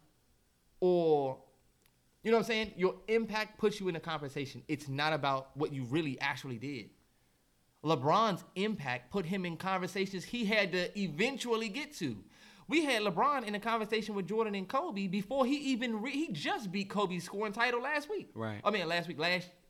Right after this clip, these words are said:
Speaker 1: uh, top of this year. Or last year. Well, yeah. Well, no, top of
Speaker 2: Right.
Speaker 1: this year. A fucking shame. But it's just like, Ross, his impact,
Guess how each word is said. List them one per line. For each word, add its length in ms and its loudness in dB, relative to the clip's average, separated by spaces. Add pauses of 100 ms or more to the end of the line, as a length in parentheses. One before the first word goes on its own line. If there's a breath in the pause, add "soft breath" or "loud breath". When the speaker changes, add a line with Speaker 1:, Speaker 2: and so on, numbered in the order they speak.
(180)
Speaker 1:
uh, 60 -4 (160)
top 240 -4
of 60 -6
this 120 -8
year. 220 -14 (460 loud breath)
Or 160 4
last 340 4
year. 140 -8 (240)
Well, 180 -4 (100)
yeah. 120 -10 (480)
Well, 100 -6
no, 140 -4 (100)
top 160 -10
of 60 -4
Speaker 2:
Right. 140 -2
Speaker 1:
this 120 -12
year. 120 -14 (840)
A 60 -20
fucking 240 -12
shame. 240 -8 (720 soft breath)
But 400 4 (320)
it's 140 2
just 160 0
like, 240 4 (480)
Ross, 600 0 (140)
his 220 0
impact, 480 0